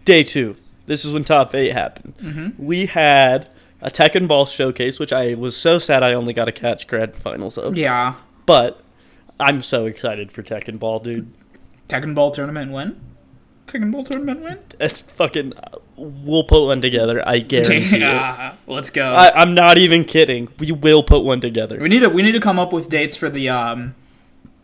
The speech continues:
Speaker 2: for the actual Tekken eight tournament, but hundred percent.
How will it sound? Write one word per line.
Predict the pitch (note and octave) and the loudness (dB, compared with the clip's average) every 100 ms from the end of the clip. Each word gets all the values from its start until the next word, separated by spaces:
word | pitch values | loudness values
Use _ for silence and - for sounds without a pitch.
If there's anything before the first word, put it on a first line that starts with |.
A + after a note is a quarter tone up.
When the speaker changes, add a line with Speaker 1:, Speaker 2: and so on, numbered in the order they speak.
| - | -4
Speaker 2:
for | G3 D#3 | 0 2
the | D#3 | 2
actual | C3+ C#3+ F3+ | 0 0 -2
Tekken | E3+ F3 F3+ | -2 -4 -2
eight | F3 - | -4 -2
tournament, | F#3+ F#3 G3 G3 - _ _ _ - | -4 -2 -4 -4 -8 _ _ _ -16
but | D3+ E3+ C#3+ C3 - | 0 2 4 2 -2
hundred | - - E3 D3 C3 C3 | -10 -4 -2 -2 -6 -10
percent. | B2 - A2+ A2+ | -12 -12 -16 -18